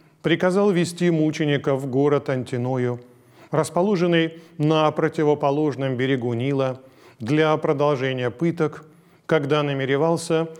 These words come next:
вскоре прибыть сам. Но мученик обратился с молитвой к Богу, прося его удержать лодку Ариана до тех пор, пока он не исповедает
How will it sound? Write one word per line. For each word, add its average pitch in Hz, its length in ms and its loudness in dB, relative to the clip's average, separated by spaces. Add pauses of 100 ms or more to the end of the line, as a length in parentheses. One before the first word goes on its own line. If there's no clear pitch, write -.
(180)
вскоре 180 400 0
прибыть 131 520 -2
сам. 113 420 -6 (880)
Но 139 200 0
мученик 156 540 0 (360)
обратился 175 680 0
с 180 120 -10
молитвой 156 560 0
к 107 80 -8
Богу, 135 560 -2 (420)
прося 156 420 0
его 143 440 0 (260)
удержать 160 760 0
лодку 147 520 -2
Ариана 135 560 0 (400)
до 143 120 2
тех 143 280 -4
пор, 170 320 0 (420)
пока 160 300 2
он 175 440 -2
не 180 140 2
исповедает 143 800 -2